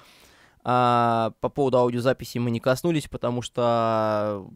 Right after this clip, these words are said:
в моем случае не было каких-то нарушений, связанных именно с аудиозаписью. Но сегодня мы с вами поговорим теперь об обратной ситуации, когда мы,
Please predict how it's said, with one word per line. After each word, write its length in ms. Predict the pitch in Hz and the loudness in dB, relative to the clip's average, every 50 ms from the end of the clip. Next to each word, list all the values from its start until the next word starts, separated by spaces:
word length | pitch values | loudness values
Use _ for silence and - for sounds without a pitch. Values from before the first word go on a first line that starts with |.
| - - _ | -20 -20 _
в 140 | - 113 113 | -18 -10 -4
моем 280 | 123 127 127 131 127 | 0 0 2 0 0
случае 440 | 127 - - 135 120 - - 123 117 | -2 -4 -6 -6 -6 -6 -6 -4 -2
не 200 | 120 131 135 135 | -2 0 0 0
было 200 | 120 117 113 113 | 0 0 -2 -2
каких-то 300 | 113 - - 113 - 117 | -4 -6 -10 -10 -8 -4
нарушений, 440 | 120 120 117 123 - - 123 117 117 | -2 0 -2 -2 -2 -2 -4 -4 -4
связанных 540 | - - 120 117 113 107 107 107 104 - - | -6 -4 -4 -4 -2 -4 -6 -8 -8 -8 -8
именно 480 | 107 107 107 107 104 104 101 101 104 - | -8 -6 -6 -6 -6 -6 -6 -6 -8 -10
с 160 | - - - | -10 -4 2
аудиозаписью. 840 | 117 147 160 160 151 151 143 139 120 139 135 123 - 127 - 123 | 4 4 4 4 4 2 0 0 2 0 0 0 -2 -8 -8 -8
Но 60 | 117 123 | -8 -8
сегодня 460 | - - 147 151 170 170 139 143 135 | -6 -6 -4 -2 -2 -2 -2 -4 -6
мы 100 | 131 123 | -6 -6
с 80 | - | -4
вами 140 | 135 123 123 | -4 -4 -4
поговорим 420 | - 131 113 123 131 135 139 143 135 | -4 -6 -4 -2 -2 -2 -2 -2 -6
теперь 300 | - 135 - 147 143 - | -8 -8 -8 -6 -6 -4
об 200 | - 123 135 151 | -2 -2 2 2
обратной 460 | 151 151 175 180 165 147 - 113 117 | 2 4 4 2 2 2 0 -4 -10
ситуации, 500 | - - - - 120 113 113 - - 117 | -10 -12 -8 -4 -4 -4 -4 -4 -8 -12
когда 400 | - 127 113 117 110 135 139 - - | -12 -10 -10 -6 -4 -4 -4 -2 -2
мы, 600 | 139 139 143 156 156 160 160 160 180 202 202 | -2 -2 0 2 4 4 6 4 4 2 -2